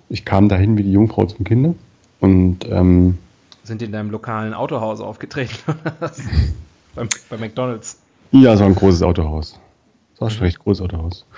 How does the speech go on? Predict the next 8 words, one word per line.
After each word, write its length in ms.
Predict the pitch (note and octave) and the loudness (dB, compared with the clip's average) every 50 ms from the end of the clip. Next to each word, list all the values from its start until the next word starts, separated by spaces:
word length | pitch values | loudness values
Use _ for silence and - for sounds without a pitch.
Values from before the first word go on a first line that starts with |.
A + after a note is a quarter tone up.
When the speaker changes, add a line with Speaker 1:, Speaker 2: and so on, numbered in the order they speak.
| - - - - - - - - _ _ _ _ _ - | -20 -18 -18 -16 -16 -18 -18 -20 _ _ _ _ _ -2
Speaker 1:
Äh, 720 | - G2+ F#2+ F#2 F#2 F#2 F2+ F2 F2 F2 F2 F2 F2 F2 E2+ - - _ _ _ _ _ _ _ _ _ _ - | 2 4 6 6 6 6 6 6 6 6 6 6 4 2 0 -2 -8 _ _ _ _ _ _ _ _ _ _ -2
und 80 | - G2 | 0 2
da 60 | G2 | 4
haben 80 | G#2+ | 4
das 120 | B2 A#2+ A2 | 4 4 2
Lied 120 | F3+ - - | 0 -2 -2
gespielt. 480 | - - - - F2 E2 E2+ - - - D#2 - - - - _ _ _ _ _ _ _ _ _ _ _ | -8 -8 -4 -2 -2 -2 -2 -4 -8 -18 -20 -20 -20 -20 -20 _ _ _ _ _ _ _ _ _ _ _
Speaker 2:
Mhm. 340 | - A2 G2+ G#2+ G#2+ C#3+ F#3 | -14 -14 -12 -12 -14 -14 -16